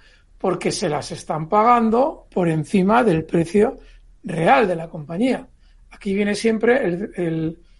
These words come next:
el iluso que quiere eh, bueno, quiere o se ha hecho ilusiones de mucho dinero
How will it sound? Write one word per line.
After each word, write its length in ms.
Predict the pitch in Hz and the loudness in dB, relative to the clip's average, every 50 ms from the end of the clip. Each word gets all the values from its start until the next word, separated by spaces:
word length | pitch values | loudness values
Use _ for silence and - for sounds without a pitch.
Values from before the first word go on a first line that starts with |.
| _ _ _ _ - - - | _ _ _ _ -20 -12 -6
el 160 | - 196 170 | -4 -2 0
iluso 640 | 165 185 285 285 - - 226 247 339 - - - _ _ _ _ - _ _ _ _ _ - - - - _ - - - | 2 4 4 4 4 4 2 0 0 -2 -8 -18 _ _ _ _ -20 _ _ _ _ _ -20 -20 -20 -20 _ -20 -20 -10
que 140 | - - 175 | -8 -6 -4
quiere 600 | - 220 220 220 220 214 208 214 220 226 - - - _ - - - - _ - - | 0 2 4 4 4 4 4 4 2 0 -4 -10 -20 _ -20 -20 -20 -20 _ -16 -10
eh, 680 | 214 185 180 175 175 170 170 165 165 160 160 165 180 170 170 - | -6 -4 -2 -2 -2 0 0 0 0 -2 -2 -4 -6 -8 -12 -12
bueno, 300 | - 190 170 165 - - _ _ - - _ _ _ _ - - - - _ _ _ _ _ _ - | -10 -8 -8 -10 -12 -18 _ _ -20 -20 _ _ _ _ -20 -20 -20 -20 _ _ _ _ _ _ -2
quiere 480 | - 247 240 233 220 208 196 202 - - | 2 6 6 8 8 6 6 2 0 -2
o 100 | 226 170 | -2 0
se 120 | - 240 | 0 0
ha 20 | 226 | 0
hecho 140 | 226 - 226 | 2 2 2
ilusiones 480 | 208 214 214 - 247 269 254 202 180 | 4 2 2 4 4 4 4 4 2
de 100 | 175 180 | 2 2
mucho 320 | 170 180 185 185 - 226 220 | 2 2 0 0 2 2 4
dinero 600 | 226 220 233 233 214 185 160 165 - - _ | 4 4 4 4 4 2 0 -2 -6 -12 _